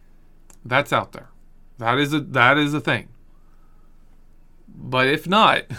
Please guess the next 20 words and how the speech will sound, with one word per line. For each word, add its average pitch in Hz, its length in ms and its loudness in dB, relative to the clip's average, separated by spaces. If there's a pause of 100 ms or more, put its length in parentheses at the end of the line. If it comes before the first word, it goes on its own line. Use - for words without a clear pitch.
(120)
<laughs> - 260 -14
this 165 180 2
team 151 480 -2 (600)
has 151 380 -2
some 170 140 -8
serious 151 320 0
weaknesses 127 720 -6 (720)
in 123 180 -8
coverage 120 440 -4
from 123 200 -6
the 127 100 -6
sa-, - 160 -2
in 117 340 -4
man 135 220 2
coverage 120 520 -4 (540)
at 131 160 0
both 143 180 0
safety 151 580 -6
and 123 240 -6
linebacker. 107 600 -8